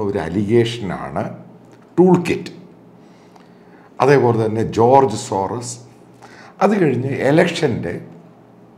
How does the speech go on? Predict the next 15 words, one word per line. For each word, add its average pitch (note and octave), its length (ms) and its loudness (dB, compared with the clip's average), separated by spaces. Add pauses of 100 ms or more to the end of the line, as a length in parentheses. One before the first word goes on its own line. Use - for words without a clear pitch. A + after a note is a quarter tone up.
(1000)
പാർലമെന്റ് E3 380 2
ഇലക്ഷന്റെ A#2 400 -6
ഒരു A2 220 -2
വർഷം F2+ 280 -10
മുമ്പ് D2+ 340 -6 (580)
അല്ലെങ്കിൽ C3 240 -4
ഒരു B2 220 -2
ആറ് B2 140 0 (100)
മാസം E2 300 -8
മുമ്പ് D#2 520 -12 (680)
ധ്രുവ C#3 260 4
റാഠെ, G2 520 -2 (680)
അതായത് E2 480 -10 (640)
ജർമ്മനിയിൽ A#2 680 0
താമസിക്കുന്ന F#2 800 -8